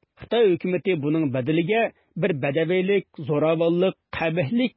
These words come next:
va qabohatni qurib chiqdi. Zulmda levini tishlab yashayotgan millionlagan inson jondan to'yib bombalarga aylanadi. Ota-onasiz tirik yetim bo'lib, zar-zar qaqshab,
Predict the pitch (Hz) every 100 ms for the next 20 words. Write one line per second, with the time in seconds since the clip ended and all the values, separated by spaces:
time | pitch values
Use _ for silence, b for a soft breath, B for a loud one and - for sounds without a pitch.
0 | _ 160 170 165 - 135 165 147 160 202
1 | 226 - 170 151 - 175 165 156 - _
2 | _ _ - 147 208 247 277 254 185 214
3 | 220 - - - 165 143 165 170 - 180
4 | 185 147 131 151 165 160 147 147 - 165
5 | 160 254 233 b b b 160 165 196 233
6 | 220 180 180 185 - _ 160 175 156 151
7 | 165 190 160 156 151 160 151 - _ 165
8 | 165 202 180 165 - 185 175 135 - 170
9 | 226 - 160 180 160 170 226 - _ 160
10 | 131 202 190 135 160 208 - 160 143 -
11 | 202